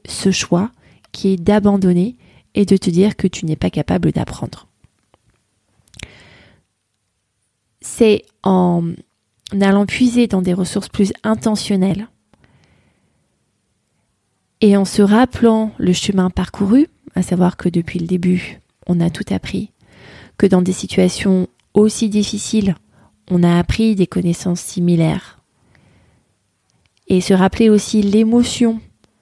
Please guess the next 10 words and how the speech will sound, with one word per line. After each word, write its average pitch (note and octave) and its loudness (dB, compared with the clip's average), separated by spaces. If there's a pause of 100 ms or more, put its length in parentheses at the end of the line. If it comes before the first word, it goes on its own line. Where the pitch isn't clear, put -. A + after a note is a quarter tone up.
(540)
que - 0
tu - 0
as F3+ 4
ressentie G3 -2
lorsque F3+ -2
tu - -4
as E3 0 (920)
obtenu A3+ 0
un B3+ 0
résultat F3 0